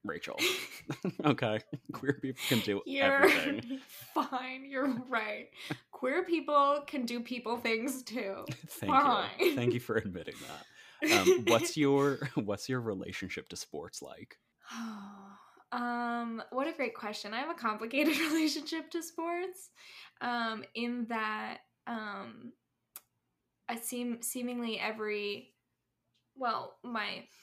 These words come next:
Speaker 2: my boyfriend really likes sports, and so it's been fi-, five-ish years, over five years,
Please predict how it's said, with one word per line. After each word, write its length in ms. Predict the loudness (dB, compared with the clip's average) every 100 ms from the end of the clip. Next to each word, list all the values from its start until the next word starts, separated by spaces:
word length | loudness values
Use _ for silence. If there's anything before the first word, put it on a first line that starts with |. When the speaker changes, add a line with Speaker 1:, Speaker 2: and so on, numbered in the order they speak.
| _ _ -4
Speaker 2:
my 260 | 0 0
boyfriend 560 | 2 2 2 2 2 0
really 220 | -4 -2
likes 260 | -2 -2 -6
sports, 440 | 0 2 2 -2
and 140 | -6
so 200 | -4 -4
it's 160 | -4 -6
been 260 | -4 -4 -6
fi-, 680 | -6 -2 0 0 0 -4 -8 _ _
five-ish 1700 | -14 -12 -12 -12 -4 0 2 0 -2 -4 -8 _ _ -6 -4 -4 -4
years, 320 | -2 -2 -2
over 240 | -2 -4
five 280 | -2 -2 -2
years, 480 | -4 -4 -4 -6